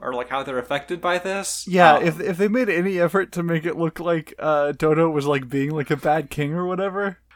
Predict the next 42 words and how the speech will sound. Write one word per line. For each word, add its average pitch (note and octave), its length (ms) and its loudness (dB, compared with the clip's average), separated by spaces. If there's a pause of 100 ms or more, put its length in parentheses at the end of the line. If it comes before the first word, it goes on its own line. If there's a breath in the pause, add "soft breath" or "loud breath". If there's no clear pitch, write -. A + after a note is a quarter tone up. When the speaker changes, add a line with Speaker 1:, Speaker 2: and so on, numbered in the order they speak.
(120 soft breath)
Speaker 1:
Right, A#3 300 2
but, G#3 100 0
like, A3+ 160 -2 (140 loud breath)
the A3+ 140 0
thing D4 280 2
we C4+ 100 4
know D4 100 8
about A3+ 140 2
the G#3+ 80 -2
previous C4 320 -2
guy F#3+ 140 4
is F#3 100 0
that F#3+ 80 0
he, G3 160 -2
like, G#3 260 -2
bankrupted G#3+ 540 2
his G3 140 0
country D#3+ 500 -2
in, C#3+ 80 -6
like, D3+ 140 -4
pursuit F3 300 -4
of E3 120 0
a D#3+ 80 -6
bunch E3 200 0
of, E3 80 -4
like, D#3 180 -2
fancy D#3+ 400 -2
gadgets. D3+ 720 -2 (300 soft breath)
Speaker 2:
Yeah, F#3 300 -4
but, E3+ 240 -8
like, F3+ 200 -6
it F3+ 100 -8
turned F#3+ 200 -6
out F#3+ 200 -2
that, E3+ 300 -8
uh, F3 280 -6
Speaker 1:
But F3 180 -6
he F#3 60 -4
was G#3+ 180 -2
nice, D3 400 -4
Speaker 2:
yeah, F3 120 -2
Speaker 1:
so. C#3+ 160 -2